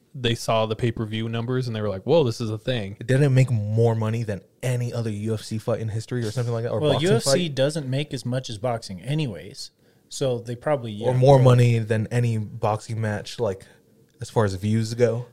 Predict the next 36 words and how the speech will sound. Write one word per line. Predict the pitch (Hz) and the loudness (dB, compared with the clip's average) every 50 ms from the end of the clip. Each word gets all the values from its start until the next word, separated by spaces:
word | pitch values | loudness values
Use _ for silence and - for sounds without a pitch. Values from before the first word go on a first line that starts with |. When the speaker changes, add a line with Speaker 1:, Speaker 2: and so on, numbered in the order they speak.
| _ - | _ 0
Speaker 1:
This | 151 147 - | 2 2 4
Speaker 2:
like | 180 170 | 2 2
Speaker 1:
is, | 123 | 2
Speaker 2:
pay-per-views. | 123 123 127 117 120 120 127 127 135 | 0 -2 -6 -8 -8 -8 -10 -4 -2
Speaker 1:
this | 151 139 - | -2 0 0
is | 175 151 113 | -2 -4 -2
dumb, | 110 131 127 131 131 127 | 0 0 0 2 2 0
and | 120 | 0
I | 117 | 0
shouldn't | 113 - - 143 127 123 | -2 -2 -4 -4 -4 -4
say | - - 127 123 | -4 -4 -4 -4
it | |
because | 127 120 113 123 113 | -4 -4 -2 -2 0
I | 110 | 0
don't | 113 117 120 | -2 -2 -4
know | 120 113 | -4 -4
for | 110 - - 117 110 | -6 -6 -6 -8 -8
sure. | - - - 110 98 104 113 - - _ | -8 -8 -8 -6 -6 -6 -8 -8 -10 _
We | - 117 | -10 -8
could | - - 120 | -6 -6 -8
just | 110 107 - | -8 -8 -8
look | 117 104 | -8 -8
it | 117 107 | -6 -6
up, | 101 104 - - | -6 -6 -6 -6
but | 110 101 - - - | -6 -6 -6 -8 -8
I'm | 117 110 | -10 -10
not | 98 98 | -10 -10
going | - 104 101 101 98 | -10 -10 -10 -10 -10
to. | 110 110 - _ _ - - - - - _ _ _ - | -10 -12 -12 _ _ -14 -14 -14 -14 -16 _ _ _ -6
Um, | 117 123 117 113 120 | -4 -2 -2 -2 0
the | 117 123 117 117 113 110 113 - - _ - | 0 2 2 2 2 0 0 -4 -6 _ -8
Lo-, | 143 120 117 123 131 139 151 - | -4 -2 0 2 2 2 2 2
or | 135 131 | 2 2
the | 120 117 107 104 101 101 - - - _ - - - 127 | 4 4 2 2 0 -2 -6 -12 -20 _ -16 -12 -10 -6
Jake | 110 123 131 139 151 180 - - - _ _ _ _ _ _ _ _ _ _ _ _ _ _ - | -2 0 0 0 0 -2 -4 -10 -20 _ _ _ _ _ _ _ _ _ _ _ _ _ _ -8
and | 131 123 117 113 113 110 110 107 107 - | -6 -4 -4 -4 -4 -6 -6 -8 -10 -12